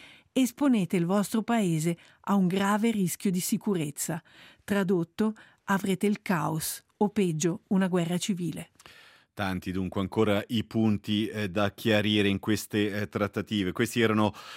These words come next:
Speaker 2: gli aggiornamenti con Bettina Müller.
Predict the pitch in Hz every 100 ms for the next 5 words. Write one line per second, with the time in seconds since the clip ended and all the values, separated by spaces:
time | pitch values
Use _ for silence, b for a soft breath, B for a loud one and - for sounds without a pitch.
0 | B 113 127 117 123 123 113 104 98 104
1 | - 113 107 107 101 98 95 107 _ -
2 | 98 92 98 - 117 110 113 95 92 92